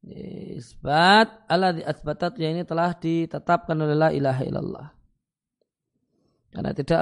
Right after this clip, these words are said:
boleh mengungkapkan sesuatu kecuali maknanya. Maka dengan ini dan semacam itu Anda mengetahui bahasanya makna la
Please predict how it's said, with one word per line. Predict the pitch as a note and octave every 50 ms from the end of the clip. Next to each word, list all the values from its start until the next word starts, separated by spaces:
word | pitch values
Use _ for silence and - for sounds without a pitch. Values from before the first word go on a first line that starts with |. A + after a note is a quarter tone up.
| D#3+
boleh | C#3+ F3+ F#3 F#3+
mengungkapkan | F3+ F3 E3+ E3+ E3 D#3 F#3 F3+ F3+ - - E3+ E3
sesuatu | D3 D#3 - - D#3+ E3 D#3+ - F#3
kecuali | - - D#3 - D#3+ D#3+ E3 E3+
maknanya. | E3 E3 D#3 E3 E3+ E3+ D#3+ C#3+ G#2+ G2+ F2+ D2+ - _ _ _ - - - _ _ _ _ _ _ _ _ _ _ _ _ _ _ _ _ _ _ _ _ _ _ _ - - _ _ _ _ _ -
Maka | - - D3
dengan | C#3 C#3+ C#3 C#3 D3+
ini | E3 E3 E3 E3 D#3+
dan | D#3+ C#3+ D3 C#3+ -
semacam | D#3 D3 D3 C#3 - - C#3+ C#3+ -
itu | D#3+ D#3 -
Anda | D#3+ D3 D#3 D3 D3
mengetahui | D3 C#3+ C#3+ C3+ B2+ - C#3 C3+ C#3 D#3 E3+ G3 G#3 A3 - - - _ _ _ _ _ _ _ _ _ _ _ _ _ _
bahasanya | - - C3+ - - D3+ D#3 D#3 D3 D3 C#3+
makna | D#3 F3 G#3 A3+ G#3 G#3 G#3
la | G#3+ G#3+